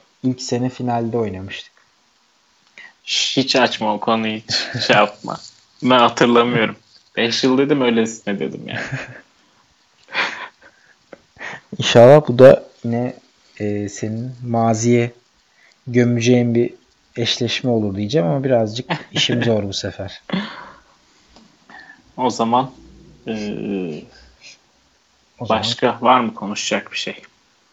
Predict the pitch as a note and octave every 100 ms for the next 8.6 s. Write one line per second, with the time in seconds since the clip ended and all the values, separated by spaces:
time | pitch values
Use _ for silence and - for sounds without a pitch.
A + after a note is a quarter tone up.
0 | - C3+ G2+ - G2+ G2 B2+ A#2 A2+ -
1 | F#2 F#2+ F2+ - A2+ A2 - A2+ G#2+ G2+
2 | F#2+ A2 - G#2+ - G2+ G2+ A2 G2 F#2+
3 | - F#2 A#2 - _ _ _ _ _ _
4 | _ _ _ _ _ _ _ _ B2 A2+
5 | G#2 - G#2 G#2+ - - - - - A2
6 | - A2 G2 - G#2+ - G2 - - -
7 | - - G3 G3 - - - - _ _
8 | _ A2+ G2 F#2+ - -